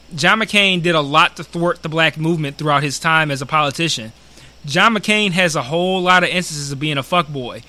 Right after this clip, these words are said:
Like, you can't just be like, "Oh, he was a war hero and he was mad cool." I think it's because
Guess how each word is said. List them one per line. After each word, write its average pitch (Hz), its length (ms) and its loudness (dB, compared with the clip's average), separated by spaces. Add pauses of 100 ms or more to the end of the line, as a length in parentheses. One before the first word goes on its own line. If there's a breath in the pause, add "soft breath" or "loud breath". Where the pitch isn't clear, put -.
(260 loud breath)
Like, 151 280 2 (1160)
you 170 100 -4
can't 214 140 2
just 185 140 -4
be 196 40 -4
like, 160 240 4
"Oh, 214 200 2
he 196 100 2
was 190 120 0
a 170 40 0
war 185 260 2
hero 190 220 2
and 180 60 0
he 202 80 -2
was 151 80 -4
mad 185 240 0
cool." 214 100 -4
I 185 80 4
think 277 140 0
it's 240 100 0
because 202 580 4